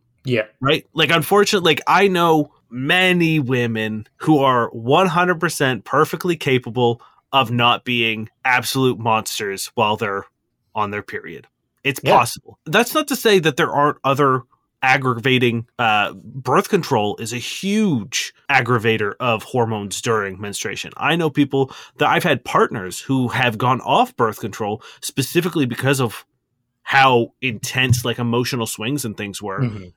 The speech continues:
Speaker 2: during their period. And they were like, "Hey, this fucking sucks and I hate it," and have had to go off birth control or change their birth control because
Speaker 1: Mm-hmm.
Speaker 2: of the way it's, it's made them feel.
Speaker 1: Yeah, and that's the thing. It's like, as Dane says, it's not on you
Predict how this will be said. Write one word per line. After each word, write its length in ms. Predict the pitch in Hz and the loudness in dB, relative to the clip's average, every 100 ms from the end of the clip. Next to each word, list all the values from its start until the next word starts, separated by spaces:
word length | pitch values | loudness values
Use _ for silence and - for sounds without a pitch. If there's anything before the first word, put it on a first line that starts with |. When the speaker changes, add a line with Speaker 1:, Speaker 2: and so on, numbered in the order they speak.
| _ | _
Speaker 2:
during 280 | 143 131 120 | 0 2 0
their 100 | 113 | -2
period. 460 | 135 185 135 - - - _ | 0 0 -2 -6 -18 -20 _
And 140 | 131 143 | 0 2
they 60 | |
were 100 | 139 | 4
like, 140 | 139 123 | 2 2
"Hey, 160 | 165 | 0
this 220 | 147 156 | 2 -2
fucking 400 | - 214 214 233 | 0 -2 0 -4
sucks 460 | 175 - 156 151 - | -4 -2 0 0 -2
and 80 | 131 | 0
I 100 | 107 | 0
hate 280 | 104 139 113 | 0 -2 -2
it," 200 | - - _ _ - | -4 -12 _ _ -10
and 120 | 131 139 | -2 0
have 120 | 120 | 0
had 200 | 131 139 | 0 0
to 80 | 127 | -2
go 240 | 127 135 | 0 2
off 240 | 135 131 | 2 2
birth 180 | 123 139 | -2 -2
control 300 | - 113 123 | -4 -4 -4
or 100 | 123 | -4
change 400 | 123 - 240 269 | -4 -4 -2 -2
their 100 | 120 | -4
birth 240 | 101 98 - | -6 -10 -12
control 440 | 104 - 98 101 _ _ _ | -12 -6 -6 -8 _ _ _
because 260 | 143 135 151 | -2 2 2
Speaker 1:
Mm-hmm. 40 | |
Speaker 2:
of 60 | 135 | 0
the 60 | 117 | 0
way 360 | 117 107 107 - _ | 2 2 -2 -6 _
it's, 220 | 135 - | -4 -4
it's 180 | 131 123 | -8 -2
made 160 | 131 123 | 0 0
them 120 | 120 | -2
feel. 400 | 131 160 - - _ | 0 0 -2 -14 _
Speaker 1:
Yeah, 160 | 170 214 | 2 4
and 80 | 151 | 4
that's 160 | 190 | 0
the 60 | - | 0
thing. 160 | 180 | 0
It's 160 | 123 - | 0 2
like, 260 | 143 - - | 2 2 0
as 180 | 156 143 | 0 2
Dane 200 | 151 120 | 2 2
says, 420 | - 208 131 - | 2 4 4 2
it's 220 | - 139 - | -4 -2 2
not 360 | 156 175 160 143 | 4 4 0 0
on 300 | 147 135 110 | 2 2 0
you 540 | 104 117 139 190 196 | 0 2 2 0 -2